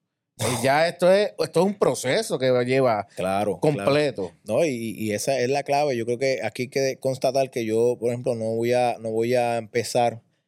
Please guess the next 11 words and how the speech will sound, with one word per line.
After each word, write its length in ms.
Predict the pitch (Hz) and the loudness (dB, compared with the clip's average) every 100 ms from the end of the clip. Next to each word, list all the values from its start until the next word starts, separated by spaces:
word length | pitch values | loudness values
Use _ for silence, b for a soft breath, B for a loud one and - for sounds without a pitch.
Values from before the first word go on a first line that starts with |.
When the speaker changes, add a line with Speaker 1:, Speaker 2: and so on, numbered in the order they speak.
| _ _ _ - | _ _ _ -6
Speaker 2:
justamente 800 | 131 - 131 131 139 123 - - _ _ _ - | -6 -2 -2 0 -2 -4 -10 -12 _ _ _ -6
un 160 | 131 131 | -4 2
tratamiento 640 | 143 139 147 151 139 127 | 2 2 0 -2 -2 -2
en 60 | 113 | -2
la 60 | |
primera 240 | 101 101 110 | -2 0 0
vez 100 | 110 | 0
que 120 | 113 | -2
yo 80 | 107 | -4
te 100 | 92 | -4
vea. 280 | 69 62 | -8 -12